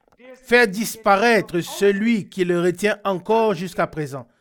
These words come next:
Verset huit. Alors l'homme impie se manifestera ouvertement, mais le Seigneur Jésus le détruira par le souffle de sa bouche et par l'apparition de son avènement.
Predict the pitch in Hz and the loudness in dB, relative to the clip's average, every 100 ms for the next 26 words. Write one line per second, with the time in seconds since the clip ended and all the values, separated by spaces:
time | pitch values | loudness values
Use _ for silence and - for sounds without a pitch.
0 | _ 143 151 180 180 175 - 196 190 220 | _ -12 -8 -4 -4 -6 2 4 6 8
1 | 254 202 135 127 143 214 214 190 202 226 | 8 6 0 -2 2 4 4 0 -4 -4
2 | 233 269 269 _ - - 254 190 196 180 | -4 -4 -8 _ -20 -8 0 2 4 2
3 | 196 175 196 196 220 - _ - 320 226 | -2 -2 0 2 2 -2 _ 4 4 6
4 | 185 - 165 160 220 - _ 185 _ _ | 0 0 -6 -6 -10 -18 _ -20 _ _
5 | - - 123 170 190 214 247 254 220 175 | -20 -18 -6 -2 6 8 10 8 6 0
6 | 165 151 135 165 151 214 247 247 _ _ | 0 -2 0 0 -2 -8 -12 -20 _ _
7 | _ - - 147 170 139 208 233 - 240 | _ -20 -16 -2 -2 2 0 0 -2 -2
8 | 220 254 165 185 180 175 - 294 294 - | 4 4 4 0 0 -2 -4 -2 -2 -2
9 | 170 156 156 170 147 156 262 285 - - | -4 -4 -2 -2 -2 -2 0 0 -2 -20
10 | _ _ _ 240 247 247 240 _ 208 _ | _ _ _ -20 -20 -20 -20 _ -20 _
11 | 226 339 359 _ _ 349 - 135 165 147 | -20 -20 -20 _ _ _ -16 -8 -2 0
12 | 151 156 156 151 - 160 151 147 - 143 | 0 -2 -4 -6 -6 -6 -4 -6 -8 -10
13 | 135 131 131 131 139 202 185 160 120 | -10 -10 -10 -10 2 2 4 0 -2